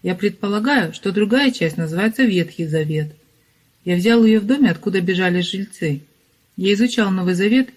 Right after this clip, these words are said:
и не нашёл ни одного упоминания о чистилище. Здесь также мало говорится о Деве Марии, и нет никаких повелений ей поклоняться или молиться. Я прочитал, что Господь Иисус сказал: "Придите ко мне".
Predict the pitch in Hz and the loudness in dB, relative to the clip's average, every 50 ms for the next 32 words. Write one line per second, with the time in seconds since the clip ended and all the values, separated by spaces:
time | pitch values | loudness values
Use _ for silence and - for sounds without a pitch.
0 | - _ _ _ _ 180 190 208 208 220 220 220 - - 254 254 233 - 214 226 | -20 _ _ _ _ 0 2 4 6 6 4 4 2 2 2 2 2 4 4 4
1 | 262 285 262 302 302 277 240 190 - - 180 180 180 180 208 233 240 220 180 165 | 4 4 2 0 2 4 4 4 2 0 0 2 2 2 4 6 6 6 4 2
2 | 165 - 190 180 - - - 175 151 143 143 147 - - 156 151 151 - _ _ | -2 -6 -8 -10 -10 -6 -4 -2 -2 -2 -4 -8 -10 -10 -10 -12 -12 -14 _ _
3 | _ _ _ _ _ _ _ _ - 156 151 165 185 180 185 - 202 190 190 190 | _ _ _ _ _ _ _ _ -10 -8 -2 -2 -2 -2 -2 -4 -4 -4 -2 0
4 | 196 202 220 220 220 208 185 190 185 190 208 233 247 233 - 175 165 151 160 185 | 2 4 4 4 4 2 2 0 0 2 2 2 2 0 -2 -2 0 0 0 2
5 | 190 214 196 180 165 156 151 170 196 220 220 214 220 - _ _ _ _ _ _ | 2 2 0 0 -2 -2 -2 0 0 2 0 0 -2 -6 _ _ _ _ _ _
6 | _ _ 190 202 220 233 226 226 226 226 220 247 254 247 226 208 - - 196 190 | _ _ 2 4 4 4 4 4 4 4 6 4 2 2 0 -2 -2 0 -2 0
7 | 180 185 180 208 240 254 247 202 175 - 175 175 185 185 180 180 170 - 175 175 | 0 0 2 4 6 6 6 6 4 0 0 0 0 0 0 -2 -4 -2 -2 0
8 | 170 175 190 214 220 - - 165 151 147 151 - 175 165 175 175 190 196 190 165 | 0 0 0 0 -2 -4 -6 -6 -6 -6 -4 -2 -2 0 0 0 0 0 0 0
9 | 147 143 - - - - 151 151 - - _ _ _ _ _ _ _ _ _ _ | -2 -4 -4 -8 -10 -8 -8 -8 -8 -10 _ _ _ _ _ _ _ _ _ _
10 | _ _ _ 180 185 180 185 202 202 - - 208 - 262 294 294 - - 185 180 | _ _ _ -6 -4 -2 -2 -2 -2 -2 -4 -2 -2 -2 -2 -2 -2 -4 -4 -2
11 | 185 180 185 - - 220 220 - 196 - - 226 254 247 - - 262 233 175 170 | -2 -4 -4 -2 -4 -4 -2 -4 -8 -4 -2 -2 -2 -2 -2 -2 -2 0 0 0
12 | 170 165 165 165 - - _ _ - 175 180 165 - 226 247 254 254 254 233 233 | -2 -2 -4 -6 -10 -16 _ _ -6 -4 -4 -2 0 2 2 2 2 0 -2 -2
13 | - 214 214 196 180 165 156 151 151 | -2 0 0 0 0 0 -2 -2 -4